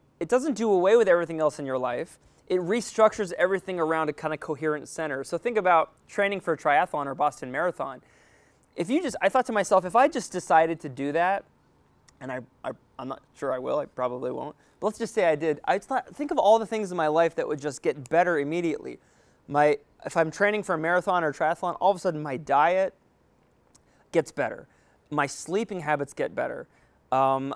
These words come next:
my, my rel-, I start to hang out with people who are into those things, and so I'm, I'm gonna get more support in, uh, my dedication to, uh, health and, and fitness.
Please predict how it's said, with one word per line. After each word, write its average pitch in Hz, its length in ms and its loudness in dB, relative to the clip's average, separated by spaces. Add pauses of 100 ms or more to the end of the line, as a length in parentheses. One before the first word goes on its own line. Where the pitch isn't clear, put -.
my, 147 420 2
my 151 140 2
rel-, 151 260 2
I 156 80 0
start 214 200 -6
to 175 60 -4
hang 190 220 -4
out 208 120 2
with 170 100 -2
people 208 340 -2
who 160 140 -2
are 156 160 6
into 220 220 -4
those 156 200 0
things, 139 300 -10
and 135 100 -10
so 170 120 -2
I'm, 147 180 -4
I'm 147 300 -4
gonna 170 120 -6
get 160 140 -2
more 175 160 -4
support 165 640 -4 (520)
in, 156 220 -2
uh, 139 160 2
my 139 160 -2
dedication 147 520 -4
to, 131 160 -10 (100)
uh, 123 100 -2
health 147 300 -2
and, 127 220 -12
and - 120 -14
fitness. - 460 -10